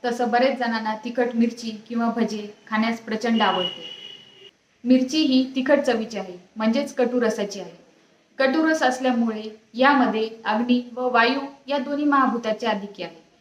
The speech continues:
आयुर्वेदानुसार पावसाळ्यामध्ये वाताचा प्रकोप आणि पित्ताचा चय होत असतो. त्याचबरोबर मिरची ही लघुगुणाची आहे, म्हणजे त्यामुळे सुद्धा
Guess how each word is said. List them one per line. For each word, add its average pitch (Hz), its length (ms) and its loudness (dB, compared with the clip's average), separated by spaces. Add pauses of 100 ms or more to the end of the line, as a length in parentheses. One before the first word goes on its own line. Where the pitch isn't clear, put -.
(440)
आयुर्वेदानुसार 247 760 0 (240)
पावसाळ्यामध्ये 233 880 2
वाताचा 233 400 2
प्रकोप 247 560 -2
आणि 220 140 0
पित्ताचा 240 500 0
चय 226 240 0
होत 196 80 -4
असतो. 185 120 -8
त्याचबरोबर 262 540 0
मिरची 233 360 2
ही 233 240 -2
लघुगुणाची 233 600 0
आहे, 185 160 -14 (180)
म्हणजे 220 280 -2
त्यामुळे 254 400 4
सुद्धा 269 360 -2